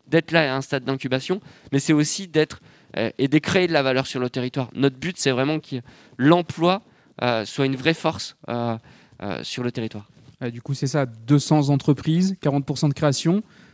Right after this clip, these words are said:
Speaker 2: Ça fait sur une année une ambition de quatre-vingts entreprises de plus, et donc des emplois en plus, et il faut aller les chercher, il faut former des talents. Former des talents, ça passe par l'alternance. Sam,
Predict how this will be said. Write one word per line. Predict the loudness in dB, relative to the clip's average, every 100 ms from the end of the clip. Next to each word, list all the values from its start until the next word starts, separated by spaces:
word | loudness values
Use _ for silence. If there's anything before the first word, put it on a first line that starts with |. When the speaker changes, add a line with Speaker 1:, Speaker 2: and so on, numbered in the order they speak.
| -4
Speaker 2:
Ça | 0
fait | 2
sur | 4 6
une | 6
année | 8 8 8
une | 6
ambition | 4 4 0
de | 0
quatre-vingts | -2 2 2
entreprises | 2 0 0 2
de | 2
plus, | 2 2 0 -12 -20 -4
et | 4
donc | 4
des | 6 6
emplois | 4 4 2 2
en | -2
plus, | 2 2 2 0
et | -4
il | -2
faut | 0
aller | 2
les | 0
chercher, | -2 -4 -2
il | -2
faut | 0 -2 -2
former | -2 0 0
des |
talents. | 2 -2 -2 -8 -20 -20 _
Former | -2 4 6
des | 6
talents, | 4 2
ça | 0 0
passe | 0 0 -2 -10 _
par | 2
l'alternance. | 2 2 0 2 2
Sam, | 2 2 2